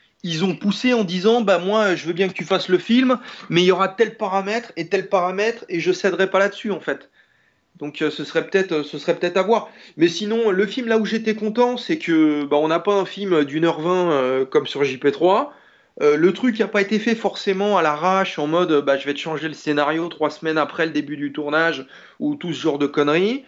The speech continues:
Euh, ils ont, bon, ils ont décidé de prendre de nouveaux acteurs. Maintenant, les acteurs, moi, ce qui m'a embêté un peu, c'est qu'ils ont, ils ont beau être cool, euh, tout ce que tu veux.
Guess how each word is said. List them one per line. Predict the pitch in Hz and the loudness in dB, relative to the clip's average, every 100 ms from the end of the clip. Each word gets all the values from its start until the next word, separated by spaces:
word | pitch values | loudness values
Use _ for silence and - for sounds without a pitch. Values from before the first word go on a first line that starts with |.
| _ _ _ _ - | _ _ _ _ -8
Euh, | 139 143 | -2 0
ils | 151 156 | 0 0
ont, | 170 156 | 0 -2
bon, | 151 165 156 | -2 0 0
ils | 143 | 0
ont | 160 | 2
décidé | 170 185 226 | 0 0 -4
de | |
prendre | - 233 214 | 0 2 4
de | 220 | 4
nouveaux | 214 208 202 | 2 4 2
acteurs. | 202 214 214 | 2 2 2
Maintenant, | 170 170 196 | 2 0 0
les | 180 | 2
acteurs, | 170 170 214 | 0 2 0
moi, | 196 160 | 0 -2
ce | - | -4
qui | 156 | -2
m'a | 151 | 2
embêté | 160 160 | 2 0
un | 175 170 | 0 0
peu, | 190 220 | -2 -4
c'est | - | -4
qu'ils | 147 143 151 | -8 -6 -6
ont, | 143 | -4
ils | 143 | -2
ont | 160 | 2
beau | 165 190 | 6 4
être | 175 | 4
cool, | - 202 208 | 0 2 4
euh, | 151 | 2
tout | - | 0
ce | 151 | -12
que | - | -14
tu | - | -6
veux. | 165 214 247 | 2 2 2